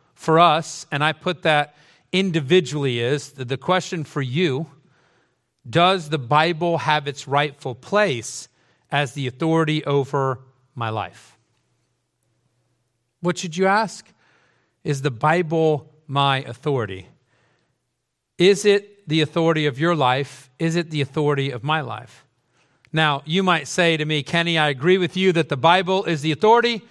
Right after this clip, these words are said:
And then you question if you really need it on a daily basis. Great, it's my authority, got you. I'm a Christian, so yes, I believe God's word is important. It is the authority, it sets the standard. But do I really need it all the time?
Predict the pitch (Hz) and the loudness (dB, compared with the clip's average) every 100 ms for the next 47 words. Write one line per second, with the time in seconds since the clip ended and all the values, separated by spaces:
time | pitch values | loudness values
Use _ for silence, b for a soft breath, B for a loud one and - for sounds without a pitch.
0 | b b b 160 180 180 170 208 202 - | b b b 0 0 0 0 2 2 2
1 | 190 175 - 156 180 180 165 170 175 165 | -4 -4 -2 0 2 2 2 2 2 2
2 | 170 151 143 120 143 143 139 127 123 113 | 2 0 0 -2 0 0 0 -2 -2 -2
3 | - - - - 190 196 - b b 185 | -6 -16 -8 2 4 4 0 b b -2
4 | 185 196 190 175 - 202 196 196 151 135 | 0 2 2 2 2 4 4 2 2 4
5 | 180 185 - 190 180 B B - 180 185 | 4 4 0 -2 -2 B B -2 0 0
6 | - 196 - 190 170 180 170 175 170 170 | 0 -2 0 -4 -2 -2 2 2 2 0
7 | 151 160 175 143 165 160 170 165 151 151 | -2 0 0 2 2 2 -2 -2 -2 -4
8 | - 175 165 156 B B 147 160 165 156 | 0 0 0 -4 B B 0 2 2 2
9 | 165 165 170 165 156 151 - 160 - 139 | 0 2 2 2 2 -4 -4 -6 -4 -6
10 | 175 165 151 151 B B 160 170 180 160 | -2 0 0 -4 B B 0 4 4 4
11 | 196 208 196 175 180 170 170 170 147 135 | 2 4 2 2 2 2 0 0 0 0
12 | 127 165 165 165 | -4 0 2 0